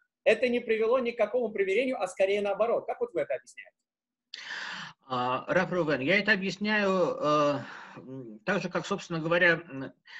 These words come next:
Speaker 2: практически все, э,
Speaker 1: <clears throat>
Speaker 2: что, что, м, арабы просто почувствовали, что,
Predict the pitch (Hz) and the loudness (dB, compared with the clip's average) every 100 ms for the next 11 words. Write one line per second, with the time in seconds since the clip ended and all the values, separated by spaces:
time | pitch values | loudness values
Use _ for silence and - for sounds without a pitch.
0 | - - 156 202 180 190 190 - 185 104 | -14 -2 -2 0 -2 -2 -4 4 6 6
1 | - - 202 98 98 - - - 143 - | 4 -8 -4 -2 -2 -8 -16 -6 -4 -4
2 | - - 165 156 143 127 - _ 123 127 | -10 -4 2 4 2 0 -10 _ -12 -10
3 | 123 120 117 - - - - _ _ - | -10 -10 -12 -16 -20 -20 -20 _ _ -20
4 | - 139 190 202 165 185 - 165 165 151 | -2 2 4 2 2 0 0 0 0 0
5 | 117 - 135 170 170 - 156 139 123 | -2 -2 -2 0 -2 0 2 2 0